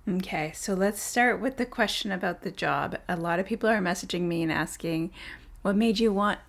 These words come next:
what made you decide to get a job again?" And one person was like, "I remember you celebrating quitting your job, like, just a f-, just a few months ago, wasn't it? So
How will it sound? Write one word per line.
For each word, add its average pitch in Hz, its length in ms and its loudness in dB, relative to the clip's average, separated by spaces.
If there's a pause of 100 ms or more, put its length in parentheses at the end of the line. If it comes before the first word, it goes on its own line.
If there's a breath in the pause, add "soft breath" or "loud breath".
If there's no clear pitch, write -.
what 220 180 2
made 220 180 2
you 233 120 2
decide 180 640 0
to - 160 -6
get 185 120 0
a 185 80 0
job 220 280 2
again?" 180 440 0
And 180 240 0
one 185 160 4
person 190 400 -2
was 180 180 -4
like, 170 320 -4 (580 loud breath)
"I 196 140 2
remember 220 460 2
you 220 520 4
celebrating 220 640 4
quitting 294 260 6
your 180 120 6
job, 165 280 2
like, 165 200 -2
just 190 200 -4
a 240 40 -6
f-, - 140 -16 (120)
just - 220 -2
a 226 40 -2
few 202 160 0
months 226 360 4
ago, 175 240 2
wasn't 190 260 2
it? 294 240 6
So 185 420 4